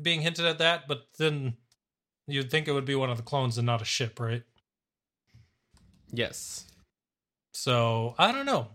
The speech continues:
Speaker 1: I'd, it'd be interesting, but I do think it's probably a hint towards that, uh, the Rep-, uh,
Speaker 2: Ye-
Speaker 1: Separatist capital ship.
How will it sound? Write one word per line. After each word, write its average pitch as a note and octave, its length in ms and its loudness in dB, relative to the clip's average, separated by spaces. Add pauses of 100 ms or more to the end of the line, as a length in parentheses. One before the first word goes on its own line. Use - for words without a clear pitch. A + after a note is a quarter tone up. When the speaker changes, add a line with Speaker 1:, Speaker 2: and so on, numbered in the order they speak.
(220)
Speaker 1:
I'd, C#3+ 160 2
it'd D#3 260 0
be F3 120 4
interesting, B2 500 2
but C3 80 2
I C#3+ 80 4
do F3 120 2
think E3 200 2
it's C#3+ 120 2
probably B2+ 520 2 (160)
a C3 100 4
hint B2 300 0
towards A#2 300 0
that, A2+ 340 -2
uh, G#2+ 380 -2 (1300)
the A2 880 0 (2750)
Rep-, A#2 360 2
uh, C#3 100 4
Speaker 2:
Ye- B2+ 60 4
Speaker 1:
Separatist C3 680 0
capital B2+ 320 4
ship. - 260 -2